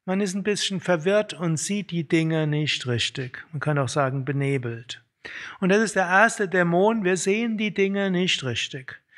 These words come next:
Und das Schwierige ist, wenn wir Dinge nicht richtig sehen, dann wissen wir das gar nicht. Wir glauben, meine Sichtweise ist die allein richtige und die von allen anderen ist falsch.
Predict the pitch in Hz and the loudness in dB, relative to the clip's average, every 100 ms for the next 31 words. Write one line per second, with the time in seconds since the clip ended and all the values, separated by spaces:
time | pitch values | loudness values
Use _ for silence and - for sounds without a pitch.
0 | - - 180 170 - 214 247 233 220 220 | -16 -8 0 2 2 0 2 2 2 0
1 | 220 185 180 180 151 226 233 196 170 170 | 0 0 2 0 0 0 2 2 2 2
2 | 202 - 180 - 214 208 170 202 - _ | 0 0 -2 -2 0 2 2 -2 -8 _
3 | _ _ _ - 170 156 214 233 190 160 | _ _ _ 0 0 2 -2 -2 -2 0
4 | 135 127 117 - 123 120 120 - - _ | 0 -2 -4 -2 -2 -4 -8 -10 -10 _
5 | _ _ _ _ _ 151 139 170 180 196 | _ _ _ _ _ -6 -4 -4 -2 -2
6 | 190 185 175 180 202 220 214 175 214 185 | -4 -2 0 2 2 0 -2 -2 -4 -4
7 | - 196 196 202 190 208 180 151 185 175 | -4 0 2 0 -2 -2 -2 -4 -2 0
8 | 156 143 139 160 202 - _ _ _ _ | 2 2 2 0 -4 -10 _ _ _ _
9 | _ 156 147 - 139 120 127 143 151 208 | _ 0 0 0 -6 -8 -6 -4 0 0
10 | 180 180 170 147 151 156 143 160 165 170 | 2 2 4 2 2 0 2 2 2 0
11 | 190 - - _ _ _ - _ _ - | -2 -8 -20 _ _ _ -20 _ _ 0
12 | 165 113 117 - | 2 2 -4 -10